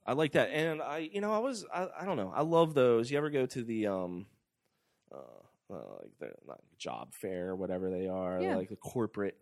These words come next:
Speaker 2: Yeah,
Speaker 1: I've been to,
Speaker 2: absolutely.
Speaker 1: like, three or four of these,
Speaker 2: Sure.
Speaker 1: right? The tech conferences.
Speaker 2: Yeah.
Speaker 1: Right? And you show up, and there's all the, all the,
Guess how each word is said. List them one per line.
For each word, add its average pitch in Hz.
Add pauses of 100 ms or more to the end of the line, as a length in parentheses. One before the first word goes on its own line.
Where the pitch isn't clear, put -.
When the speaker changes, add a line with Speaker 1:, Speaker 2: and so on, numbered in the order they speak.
Speaker 2:
Yeah, 294 (440)
Speaker 1:
I've 233
been -
to, -
Speaker 2:
absolutely. 131
Speaker 1:
like, 110
three 95
or 80
four 71
of 57
these, 60
Speaker 2:
Sure. -
Speaker 1:
right? 180
The -
tech -
conferences. -
Speaker 2:
Yeah. 339 (100)
Speaker 1:
Right? 101 (280)
And 107
you 107
show 110
up, 107
and 104
there's 101
all 101
the, 101
all 95
the, 92